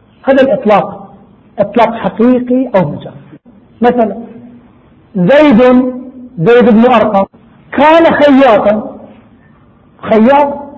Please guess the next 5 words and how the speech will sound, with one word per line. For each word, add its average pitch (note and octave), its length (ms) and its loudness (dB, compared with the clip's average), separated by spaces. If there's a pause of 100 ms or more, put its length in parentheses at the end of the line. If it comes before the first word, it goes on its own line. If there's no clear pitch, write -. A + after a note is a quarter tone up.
(520)
وأمهر D4 580 2
الخياطين B3+ 680 2
أيضا، E3 340 -8 (1400)
لكنه C#4 760 2
سقط - 240 -4